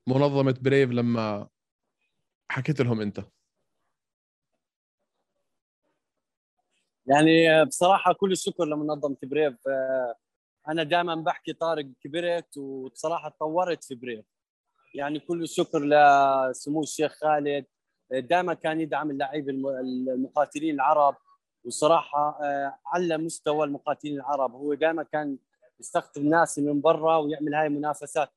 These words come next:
Speaker 2: رفع مستوانا بصراحة.
Speaker 1: أكيد.
Speaker 2: وشكرًا كمان لمنظمة بريف. الصراحة أنا صار لي تقريبًا خمس سنين مع بريف. يعني، آه، صار لي عمر، آه، طويل معهم.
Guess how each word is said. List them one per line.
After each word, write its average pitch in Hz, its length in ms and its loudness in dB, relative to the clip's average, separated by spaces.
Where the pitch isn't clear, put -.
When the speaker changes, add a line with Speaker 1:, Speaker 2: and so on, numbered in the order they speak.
Speaker 2:
رفع 160 240 0
مستوانا 147 560 -2
بصراحة. 117 580 -10
Speaker 1:
أكيد. 131 240 0
Speaker 2:
وشكرًا 180 360 0
كمان 165 340 2
لمنظمة 156 560 -2
بريف. 151 360 0
الصراحة 135 720 -4
أنا 143 360 -4
صار 151 180 -8
لي 151 120 -8
تقريبًا 156 360 -6
خمس 196 220 -2
سنين 185 360 -2
مع 139 140 0
بريف. 131 320 2
يعني، 147 440 2
آه، 143 260 4
صار 147 200 -4
لي 147 120 -4
عمر، 151 340 -2
آه، 131 500 -2
طويل 156 300 -2
معهم. 143 420 -6